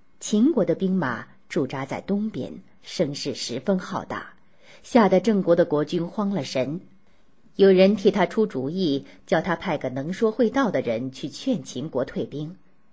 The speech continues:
秦穆公还真答应了郑国，单独和郑国讲了和，派副将齐子和另外两个将军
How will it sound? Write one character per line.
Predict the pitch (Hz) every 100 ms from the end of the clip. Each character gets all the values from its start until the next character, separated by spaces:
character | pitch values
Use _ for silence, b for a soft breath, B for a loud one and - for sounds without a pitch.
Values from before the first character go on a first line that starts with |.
| - - b b -
秦 | 247 277
穆 | 311
公 | 240 262
还 | 269 214
真 | 220 320 339
答 | 190 175
应 | 147
了 | 139
郑 | 185 147
国， | - 113 117 B B
单 | 311 320
独 | 226 160
和 | -
郑 | 214 214 135
国 | 143
讲 | 151 156 85
了 | 117
和， | - 127 135 202 b b b b -
派 | 240 202
副 | 233
将 | 202 214 170 160
齐 | - 170 233
子 | - 131 110
和 | - 220
另 | 294 285
外 | 294
两 | 170 127
个 | 123
将 | 139 165 160
军 | 165 160